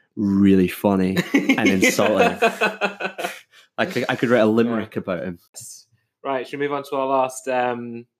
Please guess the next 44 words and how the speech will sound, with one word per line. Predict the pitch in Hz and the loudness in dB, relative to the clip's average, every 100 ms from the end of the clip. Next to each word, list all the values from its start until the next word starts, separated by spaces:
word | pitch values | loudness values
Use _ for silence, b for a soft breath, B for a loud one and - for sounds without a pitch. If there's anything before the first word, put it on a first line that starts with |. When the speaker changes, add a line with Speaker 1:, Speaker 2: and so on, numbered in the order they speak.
| _ _ - | _ _ -4
Speaker 1:
Yeah, | 92 87 | 0 0
something | - 147 151 | 2 4 6
more | 120 104 | 6 4
serious, | - 95 90 87 85 | 4 4 4 4 0
I | |
think, | - 87 87 - | 0 0 0 0
than | 90 85 | -2 -2
Speaker 2:
Yeah. | - - - | -8 -16 -2
Speaker 1:
I | |
think | 160 | 2
we | 151 | 2
should | - | 2
move | 127 127 | 4 4
on | 120 | 4
to | 101 | 0
something | - 107 107 | -2 -2 -2
more | 101 95 | 0 -2
serious. | 90 - 87 85 b - | -4 -4 -4 -6 b -2
Oh, | 98 | 0
no, | 90 | 0
this | 87 87 87 | -2 -4 -8
is | |
quite | - 87 - | -10 -14 -14
good. | - - | -18 -16
Speaker 2:
Yeah, | 113 110 - | -14 -12 -10
so | 147 151 135 | -4 -2 -2
Edinburgh | 165 170 175 156 | 0 0 2 4
Live | 147 156 147 | 6 6 4
website, | 135 117 - 127 127 | 2 -2 0 0 0
edinburgh | 147 143 131 | 0 0 2
live | 135 127 | 2 0
dot | 127 | -6
co | - 139 139 | -2 0 0
dot | 135 139 - _ | -2 -4 -4 _
U | 160 135 | -10 -10
K. | - 196 165 113 - | -2 2 2 2 2
Speaker 1:
Shout | 170 170 | 2 4
out | 175 160 | 6 6
Edinburgh | 165 160 | 4 4
Live, | 170 170 143 | 4 4 4
get | 190 | 4
us | 165 160 | 4 4
on | 170 160 | 2 4
there. | 147 110 95 | 4 2 0